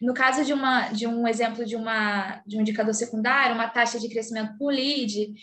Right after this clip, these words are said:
enfim, é, se você tiver um, um, no caso de um aplicativo, né, aí você vai medir, é, quantidade de, de, de, de visitas, enfim,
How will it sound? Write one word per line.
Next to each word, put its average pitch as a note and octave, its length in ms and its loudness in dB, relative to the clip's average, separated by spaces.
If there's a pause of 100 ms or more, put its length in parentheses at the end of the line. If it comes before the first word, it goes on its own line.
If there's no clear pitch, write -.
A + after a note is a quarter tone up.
(280)
enfim, A3 560 -2
é, A3 120 4
se A3 120 -4
você B3 200 0
tiver A#3+ 720 4
um, A#3 320 -2
um, G#3+ 460 -6 (320)
no A#3 100 -2
caso A3+ 400 0
de G#3+ 80 -4
um A#3+ 60 4
aplicativo, A#3 720 0
né, G3+ 340 -2 (240)
aí G#3+ 160 4
você A#3 280 0
vai A#3 280 2
medir, A#3+ 720 -4
é, G#3+ 460 2 (560)
quantidade A3+ 540 0
de, A3 280 -8
de, G3+ 320 -8
de, G3+ 280 -14
de F#3+ 300 -14
visitas, G#3+ 880 -4
enfim, G#3+ 560 -4